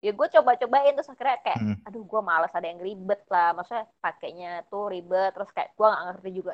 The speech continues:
Speaker 1: cara pakainya yang harus kayak gini lah, kayak gitu lah. Jadi kayak, aduh, gua cari yang,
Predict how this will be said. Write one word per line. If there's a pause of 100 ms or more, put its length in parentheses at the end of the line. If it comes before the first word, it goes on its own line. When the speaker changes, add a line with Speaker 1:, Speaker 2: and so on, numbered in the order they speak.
Speaker 1:
cara
pakainya
yang
harus (100)
kayak
gini
lah, (640)
kayak
gitu
lah.
Jadi
kayak, (100)
aduh, (320)
gua (100)
cari
yang,